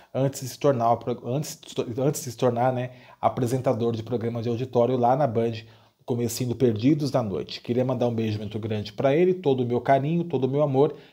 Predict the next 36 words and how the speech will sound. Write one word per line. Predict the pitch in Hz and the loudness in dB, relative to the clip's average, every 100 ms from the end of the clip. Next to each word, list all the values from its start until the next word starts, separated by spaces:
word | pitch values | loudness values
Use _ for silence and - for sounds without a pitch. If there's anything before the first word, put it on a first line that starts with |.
| - | -8
e | 131 | 0
toda | 143 143 | 2 2
a | |
minha | 143 | -2
admiração | 131 143 143 143 131 123 | -4 -4 -4 -2 -4 -2
por | 135 | -2
você, | 131 143 - 131 | -2 -4 -2 -2
Fausto", | - 104 87 85 - - _ | 0 4 4 2 -14 -20 _
disse. | 104 107 101 - - - _ - - - _ | -6 -4 -4 -8 -14 -16 _ -20 -20 -20 _
Faustão | 214 220 214 214 | 6 6 4 4
assinou | 208 190 185 | 2 0 0
contrato | 185 180 170 151 - | 0 0 0 0 0
com | 175 | 0
a | |
Band | 151 143 165 | 2 2 2
e | 156 | 0
deve | 143 139 135 | 2 2 0
estrear | - 147 131 127 | -4 0 2 2
ainda | 127 143 | 0 -2
no | 131 | -2
primeiro, | - 143 127 147 202 190 | -2 -2 -2 0 0 0
no | 143 | 0
último | 175 185 202 | -2 -2 -2
trimestre, | 196 190 127 131 - | 0 0 0 -2 -2
último | 143 175 175 175 | -2 0 0 -2
trimestre | 175 190 185 127 156 - 180 151 | 2 2 2 2 2 0 -4 -2
agora | 120 120 127 139 - _ | 0 2 4 2 -4 _
deste | 117 127 135 - 170 | -4 -2 -2 0 4
ano. | 139 113 92 - - | 6 4 0 -14 -14
Entre | 120 - | -14 -8
setembro, | - 143 139 143 135 | -2 -2 0 0 0
outu-, | 131 131 - - _ | -4 -6 -8 -20 _
outubro, | 123 120 160 175 | -2 4 4 4
novembro | 151 123 156 151 | 0 2 2 2
e | |
dezembro. | 143 127 107 87 | -2 -2 -2 -6